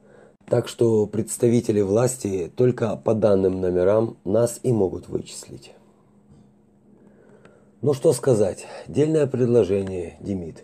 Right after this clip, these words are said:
Значит, так и порешим", высказал решение мой отец и поднялся из-за стола. "Светозар, ты пока убери все эти мешки в сейф,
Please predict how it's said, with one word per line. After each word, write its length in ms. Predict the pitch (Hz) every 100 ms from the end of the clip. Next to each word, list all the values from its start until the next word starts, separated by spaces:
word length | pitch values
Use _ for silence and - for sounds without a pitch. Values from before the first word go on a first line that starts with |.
| - _ _ _ - - -
Значит, 300 | 87 123 131
так 180 | 131 127
и 60 | 127
порешим", 580 | 117 107 - 90 87 - _ _ _ - - -
высказал 500 | 98 - 87 87 85
решение 500 | 80 - 123 127 113
мой 260 | 98 98
отец 420 | 98 - 92 - - _ _ _
и 40 | -
поднялся 540 | - 120 117 120 -
из-за 340 | 117 87 85 98
стола. 460 | - 101 85 80 - _ _ _ _ _ _ _ _ - _
"Светозар, 540 | - 127 135 120 95 - - _ - - _
ты 80 | 135
пока 340 | 139 135 135 127
убери 320 | 120 143 160
все 180 | - 113
эти 360 | 104 101 101
мешки 380 | 101 98 - -
в 80 | -
сейф, 440 | - 135 127 -